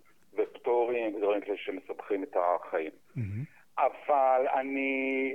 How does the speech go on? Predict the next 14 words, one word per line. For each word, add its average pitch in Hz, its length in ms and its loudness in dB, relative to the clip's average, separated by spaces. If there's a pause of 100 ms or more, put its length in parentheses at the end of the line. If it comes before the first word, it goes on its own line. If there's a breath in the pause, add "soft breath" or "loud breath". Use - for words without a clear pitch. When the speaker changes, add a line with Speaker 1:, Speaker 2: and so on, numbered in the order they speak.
(120)
Speaker 1:
יש 160 400 0
לי 147 80 -6
חוסר, 139 800 2
אני 147 100 -2
מרגיש 143 320 -4
מאוד 139 440 2
מאוד 107 200 2
לא 104 160 4
בנוח 98 360 2
עם 98 80 -8
כל 92 180 2
הסיפור 87 500 -4
הזה. 76 220 -6
Speaker 2:
Hmm. - 360 -14